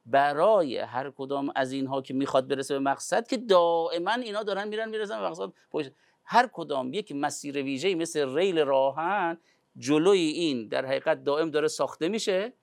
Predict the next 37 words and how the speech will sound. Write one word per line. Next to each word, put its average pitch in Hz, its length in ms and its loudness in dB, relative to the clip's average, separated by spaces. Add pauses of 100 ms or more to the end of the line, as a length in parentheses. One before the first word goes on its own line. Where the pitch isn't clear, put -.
(280)
این 175 240 0
رو 139 140 -4
این 170 280 -2
مسیر 143 540 -4
مثل 135 520 -2
چرخی 156 560 -4
که 143 100 -6
قرار 143 400 2
می‌گیره 127 540 -6 (260)
توی 151 180 -4
حرکت 165 380 0
میره 190 260 -2
جلو، 196 420 -2 (240)
وقتی 185 380 -2
رسید 151 460 -6
به 160 100 0
مقصد 139 680 -2 (140)
این 170 320 -2
اتصال 143 680 -4 (100)
قطع 202 340 2
می‌شه، 233 380 -4 (300)
دوباره 175 500 4
یه 226 80 0
پروتئین 160 640 -6
دیگه، 170 260 -6
یک 277 360 -4
اتصال 139 460 -2
دیگه 85 300 -14 (1500)
و 135 120 2
یک 196 120 2
مسیر 262 580 -2
دیگه 180 260 -2
در 143 160 0
حقیقت 117 300 -4
برای 113 420 -6
حرکت 113 380 -6
این. 90 200 -16